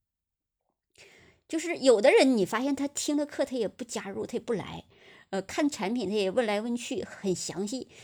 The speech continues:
但是他也不行动。呃，看到产品他也不马上买，他还要货比三家。这样的人就是这样，愿意了解，愿意计划，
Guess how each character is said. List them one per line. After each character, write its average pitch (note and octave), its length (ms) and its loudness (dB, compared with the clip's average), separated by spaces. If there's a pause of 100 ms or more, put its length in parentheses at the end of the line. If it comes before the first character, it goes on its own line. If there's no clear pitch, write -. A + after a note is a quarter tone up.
(160)
但 B3 120 -2
是 G3+ 80 -4
他 B3 120 -4
也 - 60 -2
不 - 120 -10
行 D#3 340 -8
动。 - 220 -4 (720)
呃， - 240 -4
看 - 240 -4
到 A#3+ 80 -2
产 G#3 260 -6
品 A3 140 -2
他 G3+ 80 -6
也 G#3 80 -2
不 A#3 140 -8
马 G3+ 120 -8
上 A3 160 -10
买， - 240 -10
他 - 140 -10
还 F#3 140 -8
要 G3 100 -6
货 A3 220 2
比 F3+ 100 -8
三 - 460 -6
家。 G#3 400 2 (640)
这 E4+ 120 6
样 F4 120 10
的 C4+ 80 6
人 A#3 100 2
就 C#4 140 0
是 A3+ 80 -2
这 A3 80 4
样， F3+ 240 0
愿 G#3+ 220 0
意 F3 40 0
了 E3 240 -6
解， F3 220 -8
愿 F3+ 180 -2
意 F3 60 -4
计 F3 260 -10
划， - 240 -14